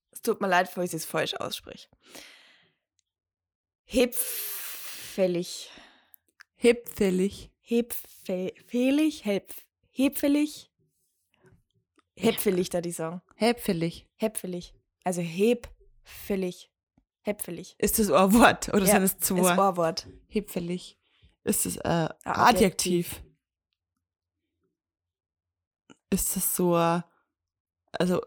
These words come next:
Speaker 2: ich, ich formuliere es jetzt nicht als Adjektiv, aber wenn sowas, so eine Ruine, wenn sowas, es ist quasi zerfallen, also es ist zerfallen, es ist hebfällig.
Speaker 1: Na, aber es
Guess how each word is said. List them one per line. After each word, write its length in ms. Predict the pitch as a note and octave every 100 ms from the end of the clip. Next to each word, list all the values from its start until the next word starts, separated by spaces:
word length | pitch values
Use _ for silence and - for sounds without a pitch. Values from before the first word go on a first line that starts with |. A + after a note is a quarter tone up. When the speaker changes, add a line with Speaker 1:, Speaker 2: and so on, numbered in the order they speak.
| -
Speaker 2:
ich, 160 | G1+ - -
ich 120 | F3+
formuliere 420 | - G#3 G#3 G#3+
es 40 | A#3
jetzt 160 | G#3+
nicht 100 | G#3
als 140 | F3+ -
Adjektiv, 480 | G3+ G#3+ G#3 A3 -
aber 320 | F#3+ F#3+ F#3 - _ _ _ _ - _
wenn 160 | G3 G3+
sowas, 460 | G3+ F#3+ F#3 - - _ _ _ _ _ _ _ _ _ _ _ _ _ -
so 160 | -
eine 160 | G3 F#3+
Ruine, 500 | A3 B3 C4+ A3+ F#3
wenn 140 | F#3+
sowas, 320 | F#3 F3 F3+ - _ -
es 200 | - -
ist 320 | B3 - -
quasi 520 | A3+ G3+ G3+ G3+ F#3+
zerfallen, 600 | - G3+ - G3 G#3 G3+ -
also 260 | F#3 F#3+
es 100 | G3
ist 180 | F#3 -
zerfallen, 420 | G#3+ - G3+ G3+
es 120 | G3+
ist 120 | G3 G3+
hebfällig. 580 | G#3+ - F#3 E3 - -
Speaker 1:
Na, 180 | G#3 - - _ _ -
aber 180 | G3 G#3+
es 160 | -